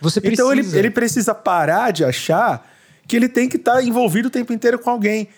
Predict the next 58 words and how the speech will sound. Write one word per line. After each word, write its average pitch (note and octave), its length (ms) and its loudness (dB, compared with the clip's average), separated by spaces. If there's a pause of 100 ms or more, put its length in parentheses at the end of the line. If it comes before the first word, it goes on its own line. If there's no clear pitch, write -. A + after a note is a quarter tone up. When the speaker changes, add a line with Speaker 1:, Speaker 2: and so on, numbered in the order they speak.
(160)
Speaker 2:
Porque C4+ 160 -4
senão D#4+ 180 0
vira C#4+ 140 2
aquela G3+ 200 0
pessoa, F#3+ 360 0
eu G3 120 4
adoro G#3 300 2
essa A3+ 140 -4
metáfora, F#3 400 0
é - 20 2
um C4+ 80 2
trem C4+ 220 0
na C#4+ 100 0
contramão. C#4+ 680 0 (680)
E G3+ 80 0
ele C#4 140 4
vai C4 180 2
levando D#4 380 2
todo F#4 320 2
mundo, D#4+ 220 0
um B3+ 40 2
Speaker 1:
E - 40 4
Speaker 2:
monte F3+ 100 2
de - 60 0
Speaker 1:
ele G3 60 4 (100)
Speaker 2:
gente E4 120 -6
com F4+ 160 -2
ele. D4+ 300 0
Speaker 1:
Ó, E3+ 140 2
vocês F#3 200 -2
querem A3 220 0
ter G3+ 100 -2
uma, C3+ 460 -2
o C#3 180 0
ouvinte D3 380 2
quer D#3+ 120 0
ter - 140 -2
uma, B2 380 0
uma A#2+ 140 -4
certeza C3 360 -2
de B2 80 -6
quando C3 160 -4
você C3+ 160 -6
tá C3+ 120 -4
bem C#3+ 120 2
pra C3+ 120 -2
ter - 80 -8
um B2+ 40 -4
relacionamento? C3 540 -4
Quando D#3+ 160 -4
você F3 100 -2
não G3 80 2
tá G#3 80 -2
pensando E3 300 -2
em - 20 -8
ter C#3 100 -6
um C3 40 0
relacionamento. B2 500 -2